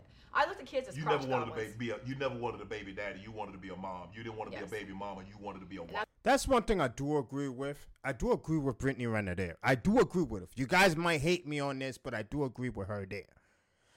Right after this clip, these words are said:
Speaker 3: She must have had some type of conversation with the baby daddy, with what's his name, because the fact that she had that much sex and didn't come out with a baby, obviously she was on birth control. For her to be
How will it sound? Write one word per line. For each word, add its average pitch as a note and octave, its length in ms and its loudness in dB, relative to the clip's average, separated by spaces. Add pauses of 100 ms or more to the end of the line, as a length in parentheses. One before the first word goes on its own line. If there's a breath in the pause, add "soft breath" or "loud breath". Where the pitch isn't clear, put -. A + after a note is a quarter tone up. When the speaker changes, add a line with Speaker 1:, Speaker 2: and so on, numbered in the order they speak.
(100)
Speaker 3:
She - 220 6
must E3 460 6
have G#3+ 100 4
had D#3 260 4
some A#3+ 500 4
type G3+ 280 4
of F3+ 80 -4
conversation D3+ 840 0
with A#2 160 0
the A#2+ 80 0
baby A#2 340 2
daddy, G#2+ 400 2
with F#2 220 -6
what's A#2+ 220 -2
his F#2 160 -8
name, F2+ 320 -6 (360 loud breath)
because D#3+ 320 4
the C3+ 100 2
fact G#3+ 320 2
that A#3+ 120 4
she - 120 -4
had C3+ 260 2
that D3+ 220 4
much F3 220 -2
sex B2+ 420 -2
and G2 120 -2
didn't B2 300 0
come C3 200 -2
out C3 180 0
with A#2+ 120 0
a G#2 60 0
baby, A#2+ 380 0 (100)
obviously F3+ 460 4
she - 140 -6
was B2+ 160 -8
on G#2 120 0
birth A#2 260 0
control. F#2 380 -10 (260 loud breath)
For C3 140 -2
her A3 200 6
to G#3 100 0
be E3 220 -4